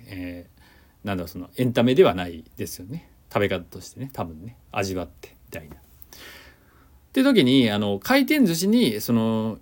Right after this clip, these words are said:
えー、板前さんというかね、その、なんだろう、回らないお寿司屋さんの接客とか対応を求めるのもちょっとナンセンスじゃないですか。で、逆で、おす-、その、回らないお寿司に回る寿司屋さんのエンタメを求めるのもまたナンセンスじゃないですか。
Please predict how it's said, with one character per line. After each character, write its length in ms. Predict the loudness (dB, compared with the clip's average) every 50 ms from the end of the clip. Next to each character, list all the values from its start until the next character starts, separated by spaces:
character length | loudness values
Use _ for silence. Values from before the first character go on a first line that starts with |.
| -16 -12 -6
え 560 | -4 -4 -2 -2 -2 -2 -4 -2 -2 -2 -4
ー、 20 | -4
板 200 | 0 0 2 2
前 200 | 4 2 2 0
さ 160 | 0 -2 -2
ん 80 | -2 -2
と 60 | -4
い 40 | -4
う 20 |
か 100 | -4 -4
ね、 80 | -4 -4
そ 160 | -4 -4 -6
の、 380 | -4 -4 -6 -8 -8 -12 -14 -12
な 140 | -10 -8 -8
ん 40 | -8
だ 60 | -8
ろ 120 | -12 -14
う、 40 | -8
回 220 | -2 2 4 6 6
ら 80 | 6
な 120 | 6 6 4
い 60 | 4
お 120 | 2 2
寿 140 | 0 -2 -4
司 120 | 0 0
屋 80 | 0 0
さ 140 | 0 2 2
ん 100 | 2 4
の 220 | 4 4 2 2
接 180 | 2 0 -2 0
客 240 | 2 0 0 2 0
と 120 | 0 0
か 180 | 0 -2 -4 0
対 260 | 4 4 6 6 6
応 80 | 4
を 40 | 4
求 200 | 4 2 0 0
め 80 | 0 2
る 60 | 2
の 100 | 2 2
も 280 | 2 0 0 -2 -2 -2
ち 80 | -2
ょ 40 | 0
っ 0 |
と 0 |
ナ 200 | 2 2 4 2
ン 60 | 2
セ 140 | 0 -2 -8
ン 40 | -8
ス 120 | -10 -10
じ 60 | -12
ゃ 20 | -12
な 80 | -14
い 20 | -16
で 40 | -18
す 100 | -20 -20
か。 80 | -20 -20 _ _ _ _ -8
で、 80 | -4 0
逆 280 | 2 2 2 2 2
で、 320 | 0 0 0 -2 -4 -6 -12 -12
お 160 | -6 -6 -6
す-、 160 | -6 -6 -8
そ 120 | -4 -2
の、 100 | -2 0 -2 -2 -4 -8 -16 -20 -20 -20 -20 -18 -8 -2
回 160 | 2 2 4
ら 100 | 4 4
な 100 | 2 2
い 40 | 4
お 100 | 2 2
寿 140 | 2 0 0
司 100 | 2 2
に 140 | 4 6 6
回 240 | 6 6 6 4
る 100 | 2 0
寿 160 | -2 -4 -6 -4
司 100 | -2 -2
屋 80 | -2 0
さ 140 | -2 -2
ん 60 | -2 -2
の 60 | -4
エ 80 | -4
ン 100 | -4 -4
タ 80 | -2 -2
メ 100 | 0 0
を 80 | 2 2
求 240 | 2 2 0 0
め 80 | -2 -2
る 60 | -2
の 80 | -2 -4
も 80 | -4 -6
ま 120 | -8 -8
た 120 | -8 -8 -2
ナ 160 | 0 0 0
ン 40 | 0
セ 140 | -2 -6 -14
ン 40 | -14
ス 60 | -14
じ 80 | -16
ゃ 40 | -16
な 40 | -16
い 40 | -16
で 40 | -20
す 80 | -20
か。 100 | -20 -20